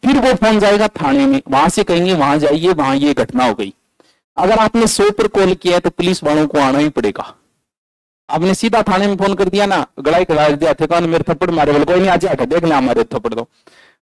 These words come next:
अगर आपने सौ पर कॉल कर दिया तो नियम ये है कि पुलिस वालों को आना ही पड़ेगा।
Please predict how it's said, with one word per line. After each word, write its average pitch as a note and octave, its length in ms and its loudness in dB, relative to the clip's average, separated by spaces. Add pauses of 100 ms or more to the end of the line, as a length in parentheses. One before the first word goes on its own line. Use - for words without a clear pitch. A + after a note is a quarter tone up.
अगर F3+ 180 2
आपने G3+ 280 2
सौ G#3 200 0
पर A3 160 -2
कॉल G#3+ 220 2
कर G3 160 -2
दिया F3 180 -2
तो F#3+ 140 -4
नियम F3 340 0
ये E3+ 180 2
है E3+ 80 2
कि E3+ 100 -8
पुलिस E3 320 -4
वालों D3 200 2
को C#3+ 100 -2
आना C3 180 2
ही D3 100 0
पड़ेगा। A#2 300 -4